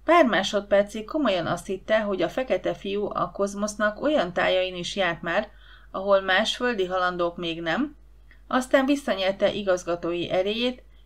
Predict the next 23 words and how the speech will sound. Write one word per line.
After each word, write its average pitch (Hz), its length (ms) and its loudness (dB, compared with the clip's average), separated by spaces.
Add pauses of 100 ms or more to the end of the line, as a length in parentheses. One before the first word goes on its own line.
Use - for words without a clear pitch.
(140)
és 196 220 -6
ennek 302 340 2
megfelelően 196 640 -2
pirosló 180 520 0
arccal, 175 520 0
de 175 220 0
halkan 170 440 2
közölte: 151 600 -2 (880)
"Lányok, 170 640 0 (100)
erről 185 340 0
szó 240 340 4
sem 294 280 8
lehet! 247 420 4 (540)
Maguk 214 400 8
még 240 200 4
nem 294 180 8
nagykorúak, 190 720 4
és 240 200 0
rám 269 200 6
vannak 175 340 4
bízva 220 320 0
az 233 120 0
igazgatójukra. 170 1080 0